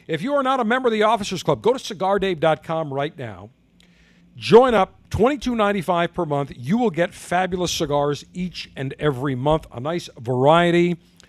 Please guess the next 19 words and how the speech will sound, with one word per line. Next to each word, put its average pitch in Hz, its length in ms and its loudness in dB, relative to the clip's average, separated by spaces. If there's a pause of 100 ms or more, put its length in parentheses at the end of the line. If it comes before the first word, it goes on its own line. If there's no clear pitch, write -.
(200)
Sometimes 139 580 -4
they're 135 100 0
mild, 202 440 2
sometimes 131 480 -10
they're 127 140 -6
full, 220 400 2
sometimes 131 600 -6
they're 131 260 -4
medium, 220 540 -4 (220)
sometimes 151 720 -8
they 139 160 -6
have 135 160 -6
Connecticut 226 420 -2
wrapper, 202 400 -2
sometimes 147 720 -6
they 139 180 -6
have 135 160 -6
Brazilian 226 500 -2
wrapper, 214 440 0